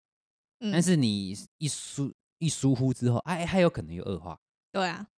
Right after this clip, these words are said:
Speaker 2: 但是就是会一直，你在这个人生当中，当你知道你有这方面的问题之后，它就会永远伴随在你生活周遭。啊，你也不知道它什么时候会出现。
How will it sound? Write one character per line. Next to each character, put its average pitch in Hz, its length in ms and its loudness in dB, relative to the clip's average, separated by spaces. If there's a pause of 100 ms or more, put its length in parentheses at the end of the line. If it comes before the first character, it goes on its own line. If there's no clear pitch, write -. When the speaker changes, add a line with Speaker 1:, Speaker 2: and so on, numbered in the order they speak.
(120)
Speaker 2:
但 131 140 0
是 127 140 0
就 151 140 -2
是 170 180 0
会 151 240 0
一 135 40 0
直， - 160 -8
你 107 140 -2
在 147 160 2
这 135 100 0
个 117 60 4
人 98 140 0
生 107 100 -4
当 101 160 -2
中， 101 140 -2
当 123 160 2
你 98 80 2
知 87 100 -8
道 107 80 2
你 98 160 -2
有 95 60 -2
这 156 160 4
方 127 160 6
面 123 120 6
的 101 60 4
问 117 180 10
题 85 160 -2
之 92 120 -6
后， 85 160 -4
它 123 120 0
就 131 140 2
会 123 80 2
永 101 160 -4
远 92 140 -2
伴 101 120 0
随 85 120 -8
在 87 120 -6
你 82 80 -10
生 85 200 -10
活 80 120 -14
周 - 200 -18
遭。 - 100 -16 (240)
啊， 165 100 4
你 196 120 12
也 151 80 12
不 104 60 2
知 143 40 6
道 139 60 4
它 147 120 0
什 131 80 -2
么 92 80 -2
时 98 60 -6
候 113 60 4
会 110 40 4
出 110 140 -4
现。 98 200 -6